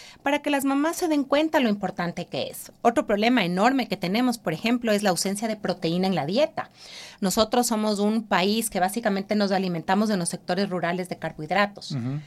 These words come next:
Speaker 1: Y lamentablemente la
Speaker 2: La
Speaker 1: nutrición,
Speaker 2: proteína está
Speaker 1: la nutrición
Speaker 2: ausente.
Speaker 1: está completamente ligada al consumo de proteína. La desnutrición crónica infantil necesita, para poderla combatir, la ingesta de proteína.
Speaker 2: Proteína animal.
Speaker 1: No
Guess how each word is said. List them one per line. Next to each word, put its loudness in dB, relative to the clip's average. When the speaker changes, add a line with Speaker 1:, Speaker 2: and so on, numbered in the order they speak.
Speaker 1:
Y 0
lamentablemente 0
la -2
Speaker 2:
La -4
Speaker 1:
nutrición, 0
Speaker 2:
proteína -2
está -8
Speaker 1:
la 0
nutrición 0
Speaker 2:
ausente. 0
Speaker 1:
está -4
completamente -4
ligada 2
al -4
consumo -2
de 0
proteína. -8
La -4
desnutrición -4
crónica 2
infantil 0
necesita, -4
para -10
poderla -4
combatir, -6
la 0
ingesta -4
de -2
proteína. -2
Speaker 2:
Proteína 2
animal. 2
Speaker 1:
No 2